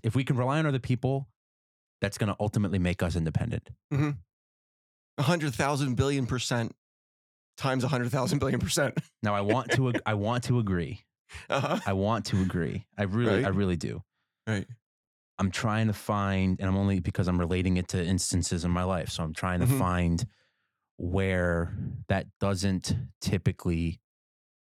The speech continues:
Speaker 2: It's playing out every second of your life all the time. If you didn't know where Diana was right now, and she was just running rampant somewhere, going crazy,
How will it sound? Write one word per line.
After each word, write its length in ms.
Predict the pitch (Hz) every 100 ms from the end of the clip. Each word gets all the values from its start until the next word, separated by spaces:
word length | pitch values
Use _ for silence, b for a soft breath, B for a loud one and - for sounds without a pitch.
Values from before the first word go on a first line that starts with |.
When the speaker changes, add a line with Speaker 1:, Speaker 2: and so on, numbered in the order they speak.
| _ -
Speaker 2:
It's 140 | 131
playing 260 | - 175 151
out 140 | 139
every 160 | 117 117
second 240 | - 123
of 60 | 117
your 100 | 101
life 180 | 104 107
all 80 | 101
the 80 |
time. 320 | 104 92 101 98 _ _ _ _ _ _ _
If 100 | 139
you 60 | 139
didn't 100 | 185
know 80 | 180
where 80 | 165
Diana 380 | 135 127 135
was 180 | 117 104
right 160 | 110 85
now, 320 | 92 95 104 - _ _ _ _ -
and 140 | 110
she 80 | 131
was 200 | 113 95 - _ -
just 280 | 131 - - _ -
running 400 | 107 131 135 120
rampant 360 | 117 120 117
somewhere, 380 | - 110 101 101
going 220 | 110 110
crazy, 480 | 101 117 117 98 101